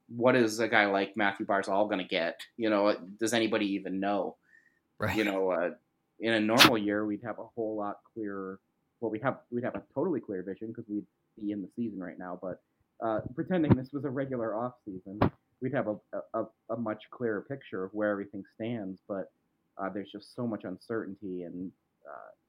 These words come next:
Speaker 1: you know, the idea that the cap is flat this year and next year, and that, uh, you know, money's, ton of money is going into escrow and all this stuff. It just, it makes everything very, uh,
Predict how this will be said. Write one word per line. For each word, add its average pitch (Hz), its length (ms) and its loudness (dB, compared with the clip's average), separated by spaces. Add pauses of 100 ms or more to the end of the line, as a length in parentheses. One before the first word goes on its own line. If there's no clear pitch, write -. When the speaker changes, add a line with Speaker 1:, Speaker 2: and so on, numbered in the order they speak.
(300)
Speaker 1:
you 110 80 -8
know, 92 300 -6
the 104 100 -2
idea 104 280 -2
that 101 160 -6
the 92 60 -14
cap 104 300 -6
is - 180 -16
flat 107 280 -4
this 110 200 -4
year 101 260 -2
and 95 160 -6
next 104 320 -8
year, 95 280 -2
and 98 140 -6
that, 92 200 -8 (720)
uh, 82 340 -4 (100)
you 107 100 -6
know, 101 80 -2
money's, 107 360 -2 (560)
ton 127 120 0
of 113 60 0
money 110 220 -2
is 101 80 -4
going 107 240 -2
into 98 240 -4
escrow 101 520 -4
and 104 80 -4
all 101 120 -4
this 110 200 -8
stuff. 95 320 -6
It 104 100 -2 (120)
just, - 200 8
it 110 140 -8 (140)
makes 127 300 -4
everything 95 600 0
very, 107 500 4
uh, 82 200 -4